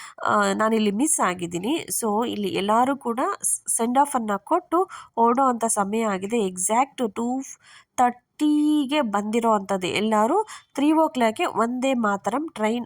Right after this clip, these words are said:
ಅನ್ನೋದು ಇದೆ. ಯಲಹಂಕದಿಂದ ಮಂತ್ರಾಲಯಗೆ ಹೋಗ್ಬೇಕು ಅಂತ ಅನ್ಕೊಳ್ಳೋರು ತ್ರೀ ಓ ಕ್ಲಾಕ್‌ಗೆ ಯಲಹಂಕದಿಂದ ಡೈರೆಕ್ಟ್ ಆಗಿ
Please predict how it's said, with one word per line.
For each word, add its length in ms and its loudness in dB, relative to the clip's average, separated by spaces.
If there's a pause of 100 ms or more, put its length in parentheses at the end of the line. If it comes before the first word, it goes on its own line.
ಅನ್ನೋದು 400 -6
ಇದೆ. 380 0 (440)
ಯಲಹಂಕದಿಂದ 760 2
ಮಂತ್ರಾಲಯಗೆ 720 4
ಹೋಗ್ಬೇಕು 520 0
ಅಂತ 220 0
ಅನ್ಕೊಳ್ಳೋರು 640 0
ತ್ರೀ 220 -2
ಓ 140 2
ಕ್ಲಾಕ್‌ಗೆ 520 -4
ಯಲಹಂಕದಿಂದ 600 0
ಡೈರೆಕ್ಟ್ 400 0
ಆಗಿ 580 0